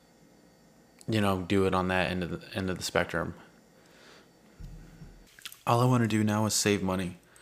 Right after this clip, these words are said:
Um, because I'm pretty, don't, pretty much don't wanna be a broke boy now that school's over.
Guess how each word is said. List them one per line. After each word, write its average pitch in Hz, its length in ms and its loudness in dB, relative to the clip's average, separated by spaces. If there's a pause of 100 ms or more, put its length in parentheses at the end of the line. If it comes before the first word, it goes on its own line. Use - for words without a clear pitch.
(400)
Um, 110 400 -2 (1400)
because 117 300 -8
I'm 107 100 -6
pretty, 110 320 -6
don't, - 400 -6
pretty 120 160 -6
much 117 220 -6
don't 117 140 0
wanna 113 140 0
be 104 120 -2
a 101 40 0
broke 98 320 2
boy 87 140 2
now 92 200 4
that 85 300 -2
school's 92 400 4
over. 85 380 2